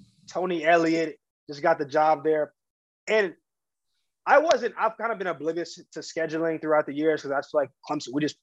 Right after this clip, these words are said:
be whoever we play, whatever. But last year kinda woke me up to that. We lost to Georgia first game. Um, but scheduling matters, to, especially to a school like Virginia. You look at last year, they were two, they were two and two first four games.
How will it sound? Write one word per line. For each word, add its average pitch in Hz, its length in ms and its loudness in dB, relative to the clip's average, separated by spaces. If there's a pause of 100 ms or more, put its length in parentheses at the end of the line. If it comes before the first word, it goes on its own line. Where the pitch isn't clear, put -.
be 165 100 -2
whoever 147 260 6
we 135 80 0
play, 135 220 0
whatever. 127 340 -2
But 143 100 2
last 170 280 6
year 156 100 0
kinda 151 200 2
woke 151 160 2
me 151 80 2
up - 60 -2
to 139 100 -8
that. 135 180 -2
We 139 60 -6
lost 135 220 -2
to 131 40 -18
Georgia 127 300 -6
first 123 200 -6
game. 107 200 -8 (360)
Um, 147 440 4 (400)
but 175 180 4
scheduling 254 540 2
matters, 190 480 2 (540)
to, - 120 -14
especially 233 360 -6
to 220 60 -6
a - 20 -12
school 208 260 -4
like 170 160 -2
Virginia. 139 480 -10 (260)
You 156 120 -4
look 214 200 6
at 175 200 4
last 180 360 4
year, 151 340 -4 (500)
they 165 100 -4
were 180 140 2
two, - 400 -2
they 185 100 0
were 170 100 -2
two 262 280 0
and 214 120 2
two 151 340 -2 (140)
first 170 220 -4
four 156 140 -6
games. 120 360 -12